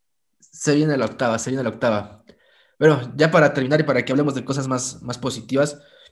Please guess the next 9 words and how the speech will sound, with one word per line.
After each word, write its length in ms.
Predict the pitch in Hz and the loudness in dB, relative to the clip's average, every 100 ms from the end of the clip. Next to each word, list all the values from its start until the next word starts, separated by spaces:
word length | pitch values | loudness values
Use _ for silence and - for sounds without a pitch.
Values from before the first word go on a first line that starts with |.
| _ - | _ -4
eh, 600 | 117 117 117 117 107 78 | 0 2 2 2 -2 -6
si 140 | - 139 | -6 -4
nos 140 | 131 | -4
estás 220 | 131 156 | 0 -2
escuchando, 340 | 143 120 151 147 | 0 0 0 0
tú 80 | |
sabes 200 | 131 - | 0 0
quién 180 | - 147 | 0 0
eres. 340 | 160 175 170 | 2 2 0